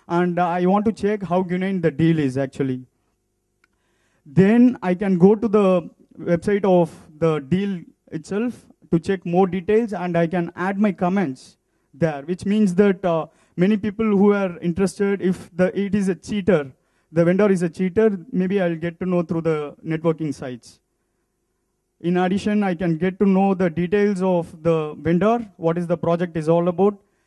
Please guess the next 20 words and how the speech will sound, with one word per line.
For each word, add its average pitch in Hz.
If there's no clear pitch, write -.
I 160
can 165
schedule 190
a 185
meeting 214
as 165
a 160
mob, 185
and 185
I 165
confirm 160
the 147
deal. 127
So 196
here 240
we 214
have 202
one 196
option 202
of 190